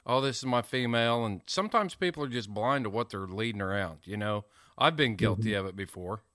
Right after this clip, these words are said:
Speaker 1: Um,
Speaker 2: Mm-hmm.
Speaker 1: you know, you, you like the dog, and, you know, like, when I was young, it's like, "Oh, you know, you, you feel like that's the next step. You've,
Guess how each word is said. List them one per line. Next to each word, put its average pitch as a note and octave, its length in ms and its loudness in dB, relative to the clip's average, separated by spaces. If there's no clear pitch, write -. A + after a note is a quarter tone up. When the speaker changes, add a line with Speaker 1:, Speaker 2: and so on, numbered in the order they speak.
Speaker 1:
Um, G2+ 440 -2
Speaker 2:
Mm-hmm. A2+ 320 -2
Speaker 1:
you A2 200 -8
know, A2 100 -4
you, A2 440 -8
you A2 140 -10
like A#2+ 220 -2
the B2+ 80 -8
dog, A#2 460 0
and, G2 340 -6
you G#2+ 120 -6
know, G#2 80 -6
like, G#2 180 -4
when A2 180 -4
I A#2 40 0
was A2+ 200 -2
young, A2 280 -2
it's G#2 160 -8
like, G#2 180 -8
"Oh, C3+ 220 0
you B2+ 180 -2
know, B2 180 0
you, A#2+ 320 -6
you A2 100 -12
feel C3 200 -2
like A#2+ 200 0
that's B2+ 260 -4
the A#2 40 -6
next A#2 280 -4
step. A2+ 400 -4
You've, G2+ 180 -8